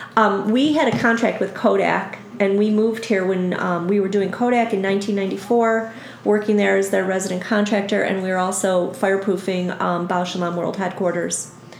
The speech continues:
And so we had a lot of work here, but the sidebar is, my husband says we moved here for Kodak, and I'm like, "No, we didn't.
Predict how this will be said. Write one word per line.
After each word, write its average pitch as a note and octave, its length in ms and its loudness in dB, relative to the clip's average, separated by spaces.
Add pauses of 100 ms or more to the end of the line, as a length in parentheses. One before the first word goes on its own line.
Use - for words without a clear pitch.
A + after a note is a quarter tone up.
(500)
And F3+ 260 2
so A3 120 -2
we A3+ 80 4
had A#3+ 100 4
a A3 60 2
lot G3+ 180 4
of F#3 100 -2
work F#3+ 260 -2
here, F#3+ 360 0
but F3 400 -2 (680)
the G3 80 0
sidebar G3 1000 2 (100)
is, F#3 460 0
my A3 80 4
husband B3 320 2
says G3 140 -2
we G3 80 0
moved F#3 180 -4
here F#3+ 120 -2
for F3+ 120 -4
Kodak, F#3 400 0
and G#3+ 80 -2
I'm G#3+ 80 0
like, A3+ 140 -2
"No, E4 100 -4
we C#4 100 -2
didn't. F3 400 -4